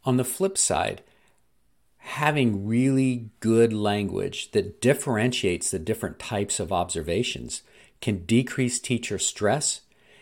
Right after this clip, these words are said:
It can set up positive expectations about feedback and data use. It brings clarity to the observation itself or the act of observing the teacher. And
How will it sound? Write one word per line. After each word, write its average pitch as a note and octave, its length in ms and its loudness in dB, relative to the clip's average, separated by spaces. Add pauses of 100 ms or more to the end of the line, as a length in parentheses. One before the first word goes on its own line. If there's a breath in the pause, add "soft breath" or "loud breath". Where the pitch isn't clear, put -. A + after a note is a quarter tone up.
(120 soft breath)
It A#2 100 2
can A2 160 0
set A2+ 180 4
up F#2+ 180 0
positive A2+ 640 2
expectations A#2 1080 -2
about F2+ 480 0 (100)
feedback B2+ 760 2
and F#2 180 -8
data G2+ 260 2
use. D#3+ 480 -2 (680 soft breath)
It B2 120 4
brings C#3 300 4
clarity C3 720 2
to - 160 -4
the G#2 180 0
observation G#2+ 720 2
itself G2+ 600 4
or E2+ 60 -2
the - 220 -12
act C3 300 2
of G2+ 100 2
observing F2+ 480 -2
the E2+ 80 -6
teacher. - 540 -10 (680 loud breath)
And G3 380 2